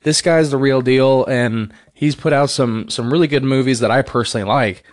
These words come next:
There's really no surprise that this movie was,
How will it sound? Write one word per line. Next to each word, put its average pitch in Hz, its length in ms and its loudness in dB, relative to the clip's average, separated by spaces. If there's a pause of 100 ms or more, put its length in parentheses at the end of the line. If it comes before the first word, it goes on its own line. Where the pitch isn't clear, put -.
(360)
There's 139 220 -4
really 175 220 0
no 143 180 0
surprise 120 920 0 (140)
that 110 460 -2
this 127 240 -4
movie 123 320 0
was, 104 440 -4